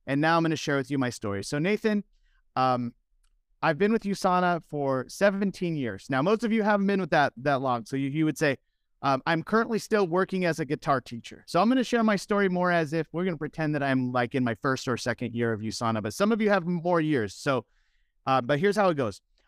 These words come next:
Um, so I'm, I'm still working with USANA, right? Or I'm still working as a guitar teacher while I build my USANA business. But I've been dissatisfied because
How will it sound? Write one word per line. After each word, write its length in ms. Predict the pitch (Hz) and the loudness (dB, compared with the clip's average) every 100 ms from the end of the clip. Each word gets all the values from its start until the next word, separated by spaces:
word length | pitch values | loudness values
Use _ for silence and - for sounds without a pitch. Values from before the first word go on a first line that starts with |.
| _ | _
Um, 260 | 151 151 147 | 0 0 0
so 120 | - 190 | 0 2
I'm, 220 | 175 175 | 2 0
I'm 140 | 165 151 | -2 -2
still 240 | - 254 | 0 2
working 420 | 226 214 220 202 156 | 2 0 0 -2 -2
with 220 | 165 - | -2 -2
USANA, 440 | 175 - 156 151 | -4 0 0 0
right? 180 | 139 147 | 0 -2
Or 80 | 147 | 0
I'm 100 | 151 | 0
still 180 | 147 226 | 0 0
working 300 | 214 202 196 | 0 0 -4
as 220 | 165 165 | 0 0
a 60 | 196 | 0
guitar 400 | 185 226 196 143 | -4 -2 0 0
teacher 400 | - 120 - 139 | -2 -6 -4 -2
while 160 | 135 139 | 0 2
I 100 | 135 | 2
build 300 | 135 135 131 | 0 0 0
my 120 | 135 | -2
USANA 440 | 131 - 123 120 | -2 -4 -4 -2
business. 580 | 180 202 143 98 - - _ _ _ _ - | 0 0 0 -8 -10 -20 _ _ _ _ -2
But 220 | 185 208 | 4 4
I've 120 | 185 | 4
been 160 | 185 175 | 0 -2
dissatisfied 960 | 175 196 190 226 - - 147 139 120 | 0 2 4 2 -2 0 2 2 0
because 440 | 139 - 156 139 | -6 -2 -2 -2